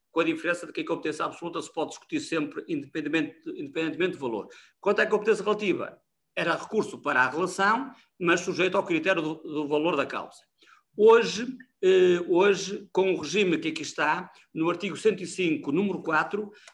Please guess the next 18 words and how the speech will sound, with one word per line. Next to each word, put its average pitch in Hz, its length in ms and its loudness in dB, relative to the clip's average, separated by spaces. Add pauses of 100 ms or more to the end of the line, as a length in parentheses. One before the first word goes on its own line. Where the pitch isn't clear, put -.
(120)
eh, 180 540 4 (100)
a 202 100 2
reclamação 190 640 0
é 185 60 2
admitida 180 840 -2 (140)
em 247 180 2
qualquer 202 540 0
circunstância, 165 800 -2
isto 180 220 -6
é, 156 160 2
qualquer 196 420 -2
que, 233 100 -8
que - 520 -20
seja 196 260 2
o 156 40 -2
valor 151 200 -2
da 143 80 -2
causa, 185 520 -4